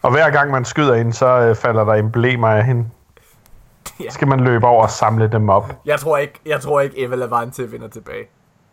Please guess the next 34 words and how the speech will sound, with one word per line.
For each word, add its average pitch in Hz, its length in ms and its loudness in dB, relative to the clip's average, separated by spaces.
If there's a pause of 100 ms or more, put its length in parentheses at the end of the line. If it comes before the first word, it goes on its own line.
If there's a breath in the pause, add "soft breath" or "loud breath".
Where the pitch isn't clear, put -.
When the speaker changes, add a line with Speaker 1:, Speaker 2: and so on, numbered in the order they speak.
(720)
Speaker 1:
Øhm, 127 420 0
der 139 80 2
er 139 100 4
heller 226 260 4
ikke 254 200 0
alle 233 160 0
de 233 180 -6
ting, 240 260 -2
der 226 80 4
indikerer, 214 680 2
at 160 60 4
hun 165 140 2
vender 143 200 0
tilbage 165 420 2
i 160 120 -4
Tower, 180 500 2
for 247 60 0
eksempel. 226 400 -6 (1400)
Speaker 2:
Øh, 131 460 -4
ja, 131 80 -10
hun 147 180 -8
er 147 40 0
jo 131 60 0
bare 131 180 -2
så 147 140 -12
kedelig 170 340 -14
en 147 60 -16
karakter. 143 380 -8
Altså, 120 260 -8
hun 127 120 -8
har - 180 -2
aldrig 127 400 -10
været 107 100 -10
interessant. 110 460 -16